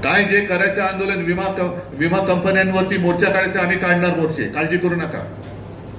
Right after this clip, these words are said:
तहसीलदाराच्या ऑफिसमध्ये आमदार खासदार तर येऊन बसतीलच, पण जिथे आमदार खासदार आपले नाही आहेत तिथे आमचे शिवसैनिक येऊन बसतील, पण बरोबर तुम्ही जायला पाहिजे. आजपासून हा पंचनामा सुरू करा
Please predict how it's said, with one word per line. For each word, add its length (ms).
तहसीलदाराच्या 680
ऑफिसमध्ये 520
आमदार 380
खासदार 340
तर 80
येऊन 220
बसतीलच, 560
पण 120
जिथे 220
आमदार 440
खासदार 260
आपले 220
नाही 340
आहेत 160
तिथे 180
आमचे 380
शिवसैनिक 600
येऊन 140
बसतील, 280
पण 120
बरोबर 420
तुम्ही 140
जायला 240
पाहिजे. 300
आजपासून 420
हा 60
पंचनामा 480
सुरू 280
करा 440